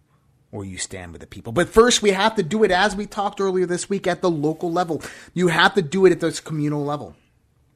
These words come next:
You have to get people over that hump, over that wall of fear. You need to show them that this is not something to be afraid of,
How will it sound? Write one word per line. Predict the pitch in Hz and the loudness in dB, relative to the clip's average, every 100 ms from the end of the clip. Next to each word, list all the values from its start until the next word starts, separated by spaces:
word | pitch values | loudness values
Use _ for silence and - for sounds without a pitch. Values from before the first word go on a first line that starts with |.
| _ _ _ - - - | _ _ _ -20 -20 -4
You | 170 | 0
have | 165 185 226 | 4 6 6
to | 233 | 4
get | 196 214 - | 6 6 4
people | - 202 196 175 - | -4 -4 0 0 0
over | 160 175 185 | 0 2 2
that | 170 160 - | 2 0 0
hump, | - 165 107 - - _ _ _ _ _ _ _ _ _ _ | 0 2 0 -10 -14 _ _ _ _ _ _ _ _ _ _
over | 170 185 | 2 6
that | 214 170 | 6 6
wall | 147 143 165 170 139 | 4 2 4 4 2
of | 120 | -4
fear. | - - 160 147 120 80 - - - | -10 -6 0 0 -2 -8 -18 -12 -2
You | 165 | 0
need | 165 202 214 | 2 2 4
to | 202 | 2
show | - - 208 208 | 2 4 6 6
them | 185 151 | 4 2
that | 131 110 | -2 2
this | 196 214 - | 4 6 4
is | 190 147 | 0 0
not | 156 170 220 185 - - - - _ _ _ _ _ _ _ _ _ _ _ | 0 2 4 2 -4 -10 -14 -16 _ _ _ _ _ _ _ _ _ _ _
something | - - 151 151 135 | -2 0 0 0 -4
to | |
be | 127 120 | -2 -4
afraid | - 135 147 127 | -4 0 0 0
of, | 85 78 - | -4 -10 -18